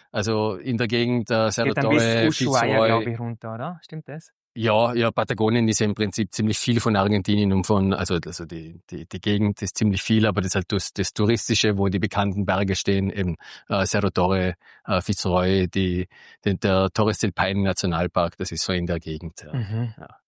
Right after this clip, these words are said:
Speaker 2: Und da hast du wieder vor, zu, hinzugehen?
Speaker 1: Ja, ich war eben dreimal dort, einmal mit Skiern, zweimal mit dem Kajak.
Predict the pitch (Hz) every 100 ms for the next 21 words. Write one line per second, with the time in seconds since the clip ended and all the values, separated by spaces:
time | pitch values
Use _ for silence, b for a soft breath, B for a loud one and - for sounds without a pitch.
0 | _ 131 131 131 135 131 123 113 120 123
1 | - 131 123 151 - 131 135 147 - b
2 | b b b _ - 127 143 143 139 135
3 | - _ _ - 123 135 131 120 127 143
4 | 180 - - - 120 123 127 123 110 -
5 | 156 156 151 131 127 120 123 120 110 107
6 | 110 120 135 -